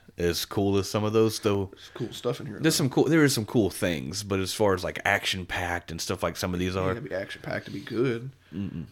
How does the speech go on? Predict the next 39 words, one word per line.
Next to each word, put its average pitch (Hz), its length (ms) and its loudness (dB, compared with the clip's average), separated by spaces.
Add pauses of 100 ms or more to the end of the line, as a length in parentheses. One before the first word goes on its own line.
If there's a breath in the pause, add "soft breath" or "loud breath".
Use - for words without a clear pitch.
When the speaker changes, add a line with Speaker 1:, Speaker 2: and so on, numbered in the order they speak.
(160)
Speaker 2:
I 117 40 -10
mean, 110 260 -8
we 127 100 0
beat 131 300 0
this 143 200 2
game. 117 320 -2
We, 120 140 0
Speaker 1:
Yeah. 78 140 -2
Speaker 2:
if 120 80 -4
you 120 60 2
beat, 117 400 -4
I 120 60 -10
mean, 113 120 -2
we 120 100 0
beat 117 300 0
that, 113 220 2
get 117 140 -2
this 123 140 -4
game 123 260 0
and 107 160 -4 (160)
two 123 260 2
of 110 60 0
the 110 60 -6
Tomb 131 180 -2
Raider 107 160 -2
games 107 360 -6
that 92 100 -8
she 113 120 -6
wrote. 107 300 -2 (420 soft breath)
Speaker 1:
Yeah. 62 260 -8 (340)
Speaker 2:
What 107 100 -2
else 120 120 2
have 110 80 -6
you 101 60 -6
beaten 101 260 -4
of 107 60 -8
hers? 110 360 -8 (800 loud breath)
Speaker 1:
I 170 80 -4
th-, - 260 -12